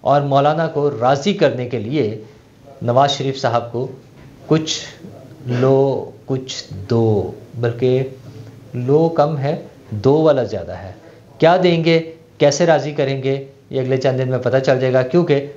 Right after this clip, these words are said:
मौलाना जिस लाइन पर चल पड़े हैं, जब फैज़ हमीद और जनरल बाजवा का नाम लेने के लिए,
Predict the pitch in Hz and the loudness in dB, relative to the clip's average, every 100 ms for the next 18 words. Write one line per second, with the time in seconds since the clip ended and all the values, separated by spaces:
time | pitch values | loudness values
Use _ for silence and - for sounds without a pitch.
0 | - 135 160 185 190 185 190 - 156 156 | -4 2 4 4 2 0 -4 -2 2 2
1 | 196 208 - 147 131 120 101 95 - _ | 2 2 2 0 -2 -4 -6 -12 -20 _
2 | _ _ 143 160 165 165 160 160 160 160 | _ _ 2 2 2 2 2 0 -4 -4
3 | 165 160 147 151 151 143 135 127 143 139 | -2 -2 -2 -2 -2 0 0 2 -2 -2
4 | 135 120 117 110 107 101 104 113 | -2 -4 -6 -8 -10 -10 -10 -10